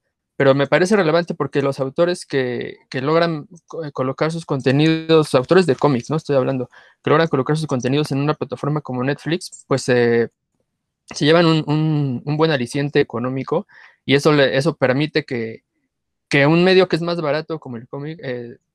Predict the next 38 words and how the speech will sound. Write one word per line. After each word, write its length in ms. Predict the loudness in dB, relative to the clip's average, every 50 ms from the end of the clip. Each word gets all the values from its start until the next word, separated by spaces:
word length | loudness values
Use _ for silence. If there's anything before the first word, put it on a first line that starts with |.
| _ _
siga 240 | _ -6 -2 -2 -2
experimentando, 840 | -2 0 0 0 0 2 0 -2 -4 0 2 2 2 4 2 2 2
¿no? 100 | 0 0
Para, 600 | 2 2 2 2 0 0 -4 -6 -8 -10 -12 -16 _ _ -20 _
con 180 | -2 -2 0 4
la 100 | 4 4
idea, 340 | 6 6 6 6 4 4
como 260 | 2 -2 -4 -4 0 2
ya 160 | 2 4 4
lo 160 | 2 0 -4
mencionaste, 640 | -4 -8 -10 -10 -10 -8 -8 -8 -8 -8 -6 -6 -4
Rodro, 320 | -4 -2 -2 -2 -4 -6 -8 -14 _ _ _ _ _
de, 240 | -2 -2 0 0 -2 -4
y, 360 | -6 -6 -6 -6 -8 -12 -16 -20 _ -8
y 160 | -6 -2 2
Roberto 360 | 4 6 6 6 6 4 2
también, 440 | 0 0 2 2 2 0 0 -2 0
de 120 | 0 0
vender 300 | 2 2 2 2 4 4
esas 320 | 4 4 2 0 0 -2 -6
historias 720 | -10 -2 2 2 4 4 4 2 0 0 -2 -8 -14 -12
a, 340 | -8 -6 -6 -6 -6 -6 -2
a 60 | -2 -2
otros 260 | -2 0 -2 -2 0
medios 200 | 0 0 -2 -2
que 80 | -4 -4
les 100 | -2 -2
van 120 | 0 0
a 60 | 0
dejar 260 | -2 -2 -4 -4 -6
más 180 | -4 -4 -6 -4
lana, 300 | -2 -2 -2 -2 -2 -4
¿no? 160 | -6 -8 -10 _ _ _ _ _ _ _
Entonces, 260 | _ -8 -4 0 0
eso, 380 | 0 2 4 4 6 6 6
eso 580 | 4 2 2 4 4 6 6 6 4 4 2 0 _ _
da, 560 | -8 -6 -4 -2 -2 -2 -4 -4 -6 -8 -10 -14 _ _ _ _ _ _ _ _ _ _ _ _ _ _ _ _
pues, 240 | -8 -8 -8 -8